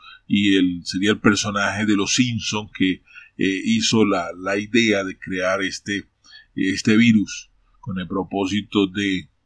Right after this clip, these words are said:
qué sé yo, de manejar el mundo, de acabar con la población, con, bueno, es una, es un video bastante fantasioso y lo, lo más triste y lamentable es que la gente lo ve y como toma partes de verdades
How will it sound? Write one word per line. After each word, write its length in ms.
qué 120
sé 220
yo, 200
de 80
manejar 420
el 80
mundo, 560
de 240
acabar 520
con 140
la 140
población, 840
con, 180
bueno, 260
es 220
una, 360
es 100
un 140
video 240
bastante 480
fantasioso 640
y 80
lo, 200
lo 140
más 180
triste 280
y 20
lamentable 460
es 40
que 120
la 120
gente 240
lo 140
ve 200
y 120
como 320
toma 340
partes 400
de 120
verdades 720